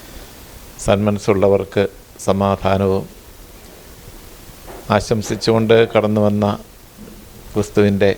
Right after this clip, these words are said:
സന്ദേശം എല്ലാ ജനതകൾക്കും അനുഭവേദ്യമാകണമെന്നാണ് ദൈവം ആഗ്രഹിക്കുന്നത്. അതുകൊണ്ട് തന്നെ ഒരു മനുഷ്യരെയും ഒഴിവാക്കാതെ എല്ലാവർക്കും സന്തോഷം ലഭിക്കത്തക്ക രീതിയിലാണ്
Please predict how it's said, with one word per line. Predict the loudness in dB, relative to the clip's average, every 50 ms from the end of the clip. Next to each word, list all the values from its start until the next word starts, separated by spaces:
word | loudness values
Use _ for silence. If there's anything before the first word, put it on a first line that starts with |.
| -4 -8 -8
സന്ദേശം | -6 -4 0 2 2 2 2 0 -4 -8 -10 -10 -14 -18 -20 -20 -20 -20 -20 -20 -20 -20 -20 -20 -18 -14 -14 -14 -14 -16 -18 -20 -20 -20 -8 -4 0
എല്ലാ | 2 4 6 6 6 6
ജനതകൾക്കും | 4 2 0 0 0 0 0 -2 -2 -4 -4 -4 -2 -4 -4 -6 -8 -4 -2
അനുഭവേദ്യമാകണമെന്നാണ് | 0 0 0 0 2 4 6 4 4 4 2 0 2 0 0 2 0 0 2 2 0 2 2 2 2 2 0 0 -2 -4 -10 -16 -20 -16 -4 0
ദൈവം | 2 2 2 2 0 -2 -4 -6 -4 0
ആഗ്രഹിക്കുന്നത്. | 0 0 0 -2 -2 -2 -2 -2 -2 -2 -4 -4 -2 -4 -6 -8 -12 -16 -18 -20 -20 -20 -20 -20 -20 -20 -20 -20 -20 -20 -20 -20 -20 -20 -20 -20 -20 -20 -20 -20 -20 -20 -16 -4 0
അതുകൊണ്ട് | 2 4 4 4 4 4 4 4 4
തന്നെ | 2 2 2 2 2 0 -2 -6 -12 -18 -20 -20 -20 -20 -20 -20 -20 -20 -20 -20 -20 -20 -20 -20 -20 -20 -20 -20 -8 0 2
ഒരു | 4 4 4 2
മനുഷ്യരെയും | 2 0 0 0 0 2 2 4 4 4 2 0 -2 -2 0
ഒഴിവാക്കാതെ | 2 4 4 6 4 4 2 2 0 0 2 2 0 -2 -6 -8 -14 -20 -20 -6 -4
എല്ലാവർക്കും | -2 0 2 4 4 4 2 2 0 -2 -2 -4 -6 -6 -6 -6 -10 -12 -12 -8
സന്തോഷം | -4 0 0 0 0 0 0 -2 0
ലഭിക്കത്തക്ക | 0 0 -2 -2 -2 -2 -2 -2 -2 0 2
രീതിയിലാണ് | 2 2 2 0 0 2 2 2 2 2 0 0 -2